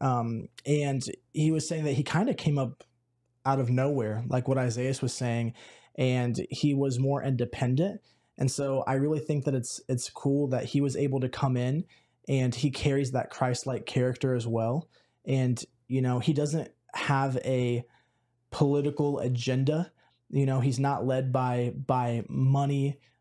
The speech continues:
um, by influence. He's taking the bull, um, by the reins, and that's what I love about him.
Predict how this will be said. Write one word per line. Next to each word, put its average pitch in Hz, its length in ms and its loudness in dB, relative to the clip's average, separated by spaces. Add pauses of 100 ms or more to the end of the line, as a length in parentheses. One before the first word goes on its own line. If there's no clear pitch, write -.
um, 113 500 0 (240)
by 127 220 2
influence. 139 880 -2 (220)
He's 139 240 0
taking 143 400 -2
the 131 100 2
bull, 127 480 0 (280)
um, 120 280 0
by 131 180 2
the 127 120 0
reins, 123 320 0
and 120 100 0
that's 135 200 0
what 151 100 0
I 127 40 0
love 127 240 0
about 120 320 0
him. 120 320 0